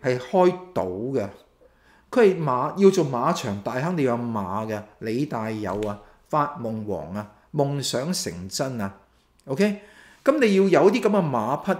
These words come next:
咁你先至係真係大財主啊嘛。成班人拉頭馬，唔通個個喺度做慈善？係。咁你最尾派彩入邊，即係你投注額入邊有一個地方撥俾慈善，我唔會否認呢一點。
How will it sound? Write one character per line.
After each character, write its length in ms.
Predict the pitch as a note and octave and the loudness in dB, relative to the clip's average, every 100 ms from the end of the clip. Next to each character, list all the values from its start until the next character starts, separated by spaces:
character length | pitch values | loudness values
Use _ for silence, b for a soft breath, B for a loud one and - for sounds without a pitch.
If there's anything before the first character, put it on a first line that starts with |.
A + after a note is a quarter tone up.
| - | -2
咁 40 | E3+ | -2
你 80 | |
先 200 | D#3 G3 | 0 -2
至 120 | F3 C3+ | 0 0
係 80 | A#2 | 2
真 140 | D3+ | 0
係 20 | |
大 140 | - G#2 | 0 -4
財 260 | G2+ G#2 F#2+ | -6 -8 -8
主 160 | - C3+ | -2 0
啊 60 | |
嘛。 180 | D3+ C3 B B B | 0 -2 B B B
成 380 | - D3+ C#3+ D#3 | 0 2 2 0
班 200 | A#3+ A#3+ | -2 0
人 240 | C3 A#2 | 0 -2
拉 180 | F#3 F#3 | 0 2
頭 180 | F#3+ A#2+ F#2 | 0 -2 -6
馬， 260 | G2+ B2+ G#2+ | -4 -4 -4
唔 60 | C#3 | -4
通 100 | F3+ | -2
個 100 | C#3+ | 0
個 120 | D#3 | 2
喺 40 | |
度 40 | A#2+ | 0
做 260 | - G2 G2+ | 0 -4 -4
慈 280 | - F#2 | -8 -8
善？ 220 | G2 - G#2+ | -6 -6 -6
係。 440 | G#2+ D#3 G#3 G#3 - - B B B B | -2 2 6 6 4 -6 B B B B
咁 120 | A#3+ | 2
你 60 | B3 | 4
最 140 | G3 G3 | 4 4
尾 140 | A#3 | 4
派 280 | - E3+ F3 | 2 -2 -2
彩 160 | E3+ | 0
入 160 | D#3+ F3+ | 2 2
邊， 260 | - B2+ A2 B B B B | 2 -2 -4 B B B B
即 140 | - G#3 | 0 2
係 40 | |
你 340 | D3 D3 D3+ - _ - - | 4 2 0 -12 _ -20 -12
投 240 | - A#2 | -4 -2
注 140 | B2 D#3 | 0 0
額 240 | D3 D#3 | 0 -2
入 60 | D#3 | -2
邊 260 | C3+ A#2 A2+ | -4 -6 -8
有 140 | C#3+ D#3+ | -4 -2
一 20 | |
個 60 | D#3+ | 0
地 140 | B2 | 0
方 300 | F3+ F3 - | 0 -4 0
撥 180 | C3+ - | 0 0
俾 140 | D#3+ | -2
慈 220 | D#3+ G2 | -2 -4
善， 180 | G2 A#2+ | -6 -4
我 60 | D3+ | -4
唔 140 | D3 | -2
會 80 | C3+ | -4
否 280 | D#3 - C#3 | -4 -6 -2
認 200 | F#3+ A#2+ | 0 0
呢 80 | C#3+ | -2
一 60 | |
點。 200 | C#3+ E2 | -2 -8